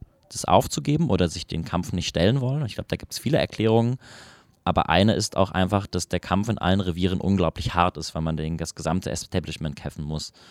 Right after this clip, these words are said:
Also es ist nicht nur der Bergbautreibende, gegen den man kämpft, sondern eigentlich auch fast immer die gesamte Landes- und teilweise auch Bundesregierung, gegen die man kämpft. Und ich glaube, dass man sich da leider in der Demokratie traurig, aber einfach so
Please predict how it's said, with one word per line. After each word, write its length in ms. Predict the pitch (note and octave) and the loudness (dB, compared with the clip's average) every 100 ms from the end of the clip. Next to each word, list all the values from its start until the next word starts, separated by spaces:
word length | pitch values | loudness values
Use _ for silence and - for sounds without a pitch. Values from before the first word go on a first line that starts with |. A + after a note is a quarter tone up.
| - - - | -20 -20 -8
Also 200 | E2+ E2 | -4 -4
es 80 | E2+ | -4
ist 100 | F2 | -2
nicht 160 | F#2 | -2
nur 100 | F#2 | 0
der 80 | E2+ | -2
Bergbautreibende, 840 | - E2 - G#2 - - F#2 G2 F2+ | 2 2 4 0 0 0 0 2 0
gegen 180 | F2+ | -2
den 140 | F2 F2+ | 0 0
man 120 | F2+ | 0
kämpft, 320 | F#2+ F#2 - | 0 -2 -2
sondern 200 | E2+ D#2 | -4 -4
eigentlich 440 | C#2+ D#2 F2+ E2 - | -2 -4 -4 -4 -2
auch 240 | E2 - - - - | -4 -6 -20 -20 -20
fast 300 | - F2 - | -8 -6 -4
immer 220 | F#2 F2 | -2 0
die 80 | E2 | 0
gesamte 360 | D#2+ D#2 F2 E2+ | -2 -2 -2 -2
Landes- 380 | D#2+ G#2 A2 B1+ | 0 0 -2 -6
und 380 | E2+ D#2+ - | -6 -8 -10
teilweise 380 | - D#2+ E2 D2+ | -2 -2 0 -2
auch 100 | D2+ | -4
Bundesregierung, 840 | - F#2 A#2+ - G2 G#2+ G#2 A2 A2 | 0 2 2 -2 -4 0 2 2 0
gegen 260 | G2 F#2+ | -2 -2
die 100 | F#2 | 0
man 220 | F#2 F#2 F2 | 0 2 0
kämpft. 380 | F#2+ F#2 - | 0 -2 -2
Und 200 | F2 E2 - - - - - - | -4 -4 -8 -18 -18 -20 -20 -20
ich 120 | - | -8
glaube, 280 | - F2+ F2 | 2 4 4
dass 160 | E2+ | 0
man 140 | F2 D#2+ | 0 0
sich 360 | E2 - - _ _ | -2 -6 -14 _ _
da 380 | - E2+ F2 F2 | 4 6 6 4
leider 360 | C#2+ F2 F2 C#2+ | 4 4 4 2
in 60 | |
der 100 | E2 | -2
Demokratie 760 | E2 E2 - E2+ - F#2 E2+ - | -2 -4 -4 -6 -4 -2 -2 -4
traurig, 500 | - F2+ F#2+ F#2+ - | 2 4 4 2 -2
aber 360 | D#2+ F2 D#2+ D#2+ - _ _ - | -2 2 2 0 -6 _ _ -4
einfach 260 | F2+ F2 D#2+ | -2 0 -2
so 460 | E2+ F#2+ F#2+ F2+ | 0 2 4 2